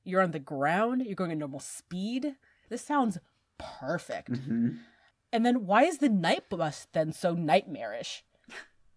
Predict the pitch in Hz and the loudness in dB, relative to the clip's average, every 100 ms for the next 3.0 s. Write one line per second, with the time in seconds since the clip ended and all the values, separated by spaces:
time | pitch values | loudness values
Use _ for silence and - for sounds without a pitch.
0 | _ 151 160 160 151 - 180 226 403 453 | _ -2 2 2 0 -2 4 6 6 4
1 | - - 254 349 427 - - 339 - - | 2 4 8 8 6 0 2 0 0 -4
2 | 233 240 190 202 208 165 - - - - | 0 2 2 0 -2 -6 -10 -10 -12 -16